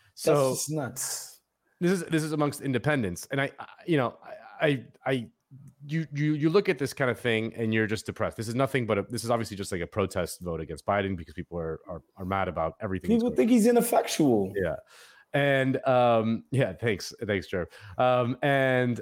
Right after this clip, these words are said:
Speaker 1: um, you look at, you look at that and you're just like, "This is depressing." You know, like, this is just depre-, like, this is just what, what is going on here? You know, this is just depressing. But then you look at things like the U A W, and if any positive change is going to happen in this country, it's going to be, it's going to happen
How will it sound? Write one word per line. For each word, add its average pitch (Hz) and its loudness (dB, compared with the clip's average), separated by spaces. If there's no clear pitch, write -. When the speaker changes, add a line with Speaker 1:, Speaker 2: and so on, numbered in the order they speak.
Speaker 1:
um, 117 2
you 160 6
look 208 4
at, 208 0
you 160 6
look 190 4
at 156 0
that 143 4
and 139 4
you're 143 6
just 127 0
like, 131 2
"This 143 -2
is 151 -2
depressing." 131 -6
You 120 -2
know, 120 4
like, 113 4
this 127 -2
is 135 0
just 120 -8
depre-, 107 -2
like, 120 0
this 139 -4
is 123 -2
just 107 -8
what, 127 2
what 127 2
is 113 0
going 101 -2
on 95 -2
here? 78 -10
You 104 -6
know, 95 -2
this 104 -4
is 98 -12
just 98 -10
depressing. 123 -4
But 95 -4
then 131 0
you 123 4
look 180 6
at 151 0
things 123 0
like 104 0
the 104 -2
U 98 4
A 92 4
W, 73 -2
and 101 -2
if - -8
any 175 4
positive 123 0
change 110 0
is 95 -8
going 98 0
to 90 0
happen 92 -4
in 90 -4
this 82 -12
country, 117 -2
it's 101 -2
going 120 2
to 113 -2
be, - -12
it's 113 -6
going 139 2
to 135 0
happen 117 -2